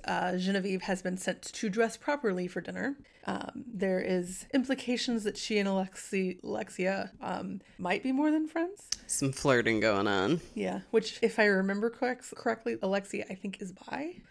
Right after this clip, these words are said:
Speaker 1: But again, I have not read the series in probably five or six years. Um, so Imogen is very jealous.
Speaker 2: Yep.
Speaker 1: And is excited to go upstairs and be done,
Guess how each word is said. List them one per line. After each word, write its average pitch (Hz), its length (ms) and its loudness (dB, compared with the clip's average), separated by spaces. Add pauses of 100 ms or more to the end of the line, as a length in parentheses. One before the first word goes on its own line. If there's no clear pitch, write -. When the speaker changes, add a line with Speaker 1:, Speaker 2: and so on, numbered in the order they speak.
Speaker 1:
But 190 160 -4
again, 180 240 -2
I 175 60 -2
have 185 160 -4
not - 180 -6
read 180 140 -4
the - 80 -8
series - 320 -6
in - 80 -10
probably - 400 -8
five - 260 -12
or - 80 -10
six - 320 -4
years. 190 360 -4 (720)
Um, 202 680 -2
so 190 680 4 (120)
Imogen 202 320 0
is 180 120 -2
very 185 180 -4
jealous. - 640 -8 (120)
Speaker 2:
Yep. - 160 -6 (380)
Speaker 1:
And 180 500 -4
is 180 260 0
excited 190 460 2
to - 80 -4
go 190 140 -2
upstairs 190 400 0
and 190 80 -4
be 190 80 -4
done, 185 400 -2